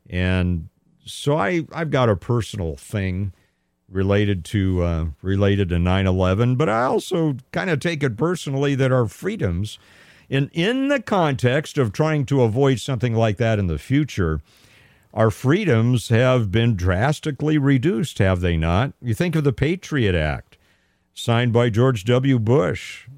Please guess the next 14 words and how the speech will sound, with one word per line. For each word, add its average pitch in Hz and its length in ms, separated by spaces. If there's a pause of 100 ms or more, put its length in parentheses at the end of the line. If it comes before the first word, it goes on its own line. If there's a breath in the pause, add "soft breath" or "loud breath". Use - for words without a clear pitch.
on 101 300
October 107 420
twenty-sixth, 123 720
two 131 180
thousand 127 580
one, 120 300
just 98 240
a - 40
couple 113 280
of 110 80
weeks 110 260
after 113 360
September 113 580
eleven. 113 480